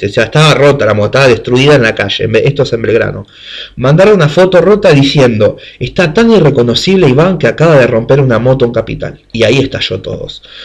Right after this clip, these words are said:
Ya todos seguían orando y pidiendo por la salud de él. Y llegó un momento que se me estaba por escapar de, de las manos todo, lamentablemente.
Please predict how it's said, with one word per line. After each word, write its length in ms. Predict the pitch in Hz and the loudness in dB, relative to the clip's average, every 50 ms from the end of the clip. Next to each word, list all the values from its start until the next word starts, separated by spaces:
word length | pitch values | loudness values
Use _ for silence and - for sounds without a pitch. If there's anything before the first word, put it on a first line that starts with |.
| - - | -20 -18
Ya 260 | - - - 147 143 143 | -8 -2 0 0 0 2
todos 300 | 156 156 135 120 107 - | 2 2 4 2 2 0
seguían 320 | 120 120 131 139 127 120 | -2 0 2 2 2 2
orando 340 | 120 123 147 180 202 202 202 | 2 2 2 2 2 2 2
y 60 | 156 | 2
pidiendo 340 | - 117 117 120 127 120 - | 0 0 0 2 2 0 0
por 140 | - 101 101 | 0 0 0
la 100 | 101 101 | 0 -2
salud 340 | - - 90 101 107 107 | -4 -6 -6 -4 -2 -2
de 120 | 98 87 80 | -2 -2 -4
él. 180 | 71 - - _ _ _ _ _ _ _ _ _ _ _ - - - - - - - - _ _ _ _ - | -6 -12 -16 _ _ _ _ _ _ _ _ _ _ _ -20 -20 -20 -20 -20 -20 -20 -20 _ _ _ _ -6
Y 80 | 147 147 | -4 -2
llegó 260 | - 170 165 180 185 | 0 2 4 4 4
un 60 | 180 | 4
momento 720 | 180 180 180 185 180 175 165 156 165 170 170 - - - - - | 4 2 4 4 4 2 2 4 4 2 2 0 -4 -10 -16 -6
que 580 | - 123 120 120 120 117 113 110 - - - - - | -2 0 2 2 4 4 2 2 0 -4 -8 -16 -18
se 240 | - - - 117 110 | -14 -6 -4 -4 -2
me 100 | 117 110 | -2 -4
estaba 300 | 107 - 131 135 131 127 | -6 -4 -2 -2 0 0
por 160 | 127 120 120 | 0 -2 -2
escapar 400 | - - 120 120 - 127 127 127 | -2 -6 -6 -4 -2 -2 0 0
de, 720 | 127 123 123 120 123 123 123 113 113 113 110 110 110 110 110 | 2 2 2 2 0 0 0 0 0 0 0 2 2 2 0
de 100 | 113 110 | 0 0
las 140 | 117 120 | 0 0
manos 380 | 139 147 139 135 135 135 - - | 0 0 0 -2 -4 -8 -10 -10
todo, 400 | - 131 135 127 120 - - - _ - | -6 -4 -2 -2 -2 -4 -6 -10 _ -14
lamentablemente. 680 | - 98 98 101 101 110 110 117 131 135 123 123 - 196 | -12 -10 -10 -8 -8 -6 -6 -4 -4 -4 -6 -6 -10 -14